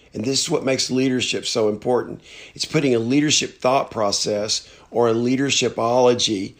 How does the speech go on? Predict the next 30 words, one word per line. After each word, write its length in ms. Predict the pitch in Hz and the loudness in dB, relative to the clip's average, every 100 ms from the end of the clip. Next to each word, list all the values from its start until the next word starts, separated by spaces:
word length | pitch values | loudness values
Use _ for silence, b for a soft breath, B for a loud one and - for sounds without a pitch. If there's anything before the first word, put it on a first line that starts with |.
| b b b b - | b b b b -6
a, 460 | 113 113 107 107 - 101 | -2 0 0 -4 -8 -12
a, 80 | |
the 160 | 101 104 | -10 -4
study 580 | - - - 147 135 110 | -2 0 4 4 4 2
or 60 | |
philosophy 880 | 107 110 113 123 143 139 120 - 104 | 0 -2 0 2 4 2 0 -2 -4
of 140 | 104 95 | -4 -4
leadership 680 | 113 107 101 - 110 - B B - | -2 0 -2 -2 -2 -4 B B -2
in 160 | 131 | 0
the 80 | 131 | 2
context 640 | - 131 127 - 113 - | 0 0 0 0 -2 -2
of 100 | 107 90 | -4 -4
anger, 520 | 120 151 139 104 117 B B | 0 2 2 -2 -6 B B
which 220 | 139 139 | -6 -2
is 120 | 143 120 | 0 0
a 120 | 113 | 0
God-given 600 | 123 131 147 131 156 147 | 2 2 2 0 0 2
emotion 800 | 143 131 147 208 - 113 117 135 B B B _ | 2 2 2 2 2 2 0 -6 B B B _
that 360 | 127 127 123 101 | 2 2 0 -2
God 400 | 131 185 208 120 | 2 2 2 2
gives 360 | 123 123 - | 2 2 2
us 260 | 110 107 - - | 0 0 -2 0
to 100 | 139 | 2
make 540 | 127 127 143 147 - - | 4 4 4 2 -6 0
us 460 | 117 139 131 - - | 2 2 0 -2 -6
better. 580 | 104 104 131 151 - - B B B B | -14 -4 -2 0 -4 -10 B B B B
The 80 | - | -4
T 220 | - 240 | 0 2
B 160 | 214 180 | 2 2
Q 560 | - 180 160 127 147 | 2 4 6 4 0